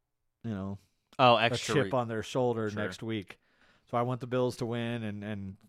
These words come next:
Speaker 1: kinda relax a little bit.
Speaker 2: Mm. Feel good about themselves.
Speaker 1: Yeah,
Speaker 2: Yeah,
Speaker 1: and
Speaker 2: sure.
Speaker 1: then, then get smacked next week. So, yeah, that's, uh, that's gonna wrap up our Week thirteen recap.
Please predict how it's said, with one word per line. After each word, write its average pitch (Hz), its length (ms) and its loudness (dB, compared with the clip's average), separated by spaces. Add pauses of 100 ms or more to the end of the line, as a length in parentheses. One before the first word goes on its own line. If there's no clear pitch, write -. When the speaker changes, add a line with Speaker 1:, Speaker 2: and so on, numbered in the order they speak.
(160)
Speaker 1:
kinda 127 180 -8
relax 123 480 -4
a 123 60 -8
little 107 240 -2
bit. 107 340 -4
Speaker 2:
Mm. 95 160 -12 (220)
Feel 127 180 0
good 120 160 2
about 104 220 0
themselves. 95 540 -4
Speaker 1:
Yeah, 113 60 -2
Speaker 2:
Yeah, 90 140 -2 (160)
Speaker 1:
and 117 80 -14
Speaker 2:
sure. 143 140 -2
Speaker 1:
then, 107 140 -12 (140)
then 110 160 -10
get 104 200 -12 (100)
smacked 110 680 -8
next 110 300 -12
week. 92 200 -12 (760)
So, 110 360 0 (260)
yeah, 180 180 8
that's, 175 320 2
uh, 165 320 4
that's 156 160 -8
gonna 151 160 -2
wrap 156 260 0
up 165 160 -2
our 143 240 2
Week 139 260 -4
thirteen 151 340 -2
recap. 147 460 0